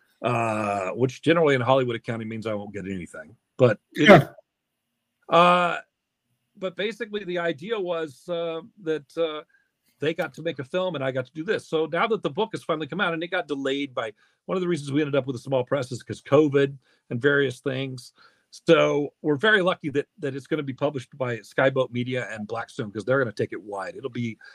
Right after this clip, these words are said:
Speaker 1: actually a, a dual release with, with a wide, on the audiobook and, and,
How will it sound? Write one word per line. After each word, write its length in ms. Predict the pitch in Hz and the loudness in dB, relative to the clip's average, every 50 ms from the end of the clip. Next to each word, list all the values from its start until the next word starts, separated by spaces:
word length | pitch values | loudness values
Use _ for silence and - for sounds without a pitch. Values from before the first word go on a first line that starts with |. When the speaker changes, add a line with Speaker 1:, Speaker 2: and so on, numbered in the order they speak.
| - - - | -14 -8 -6
Speaker 1:
actually 480 | 123 131 127 - - 156 139 123 - - - | -6 -6 -6 -4 -2 -2 -2 -2 -4 -6 -6
a, 160 | 123 123 117 - | -4 -4 -4 -4
a 60 | - 113 | -6 -2
dual 280 | 95 113 143 170 160 | 4 6 6 8 8
release 380 | 147 143 131 135 139 120 - - - | 6 6 4 4 2 0 -2 -6 -6
with, 180 | - 127 117 - | -6 -6 -4 -4
with 160 | 143 120 - | -6 -4 -2
a 100 | 120 110 | -2 -2
wide, 440 | 107 107 104 127 139 151 156 151 139 - - | -2 0 2 4 6 6 6 4 4 2 0
on 120 | 139 139 131 | 2 2 2
the 100 | 127 123 | 2 -2
audiobook 500 | 120 131 143 139 139 131 135 135 135 - _ _ _ _ _ _ _ | -2 0 2 2 2 2 2 0 0 -2 _ _ _ _ _ _ _
and, 220 | - 131 127 127 120 - | -8 -6 -6 -6 -6 -6
and, 240 | 139 123 113 117 - | -4 -4 -4 -6 -8